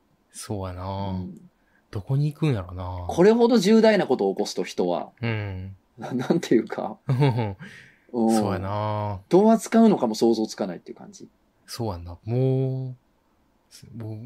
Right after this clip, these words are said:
Speaker 1: 結構心配、心配って言ったら変やけど、なんか、な-、結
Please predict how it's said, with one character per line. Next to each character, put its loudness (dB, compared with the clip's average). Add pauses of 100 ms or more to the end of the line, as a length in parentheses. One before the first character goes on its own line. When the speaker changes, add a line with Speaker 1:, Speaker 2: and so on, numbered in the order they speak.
(380)
Speaker 1:
結 2
構 -4
心 -2
配、 4 (440)
心 -2
配 -4
っ -6
て -20
言 -8
っ -20
た -6
ら -6
変 -6
や -6
け -14
ど、 -12 (1300)
な -6
ん -8
か、 -10 (1000)
な-、 -10
結 -8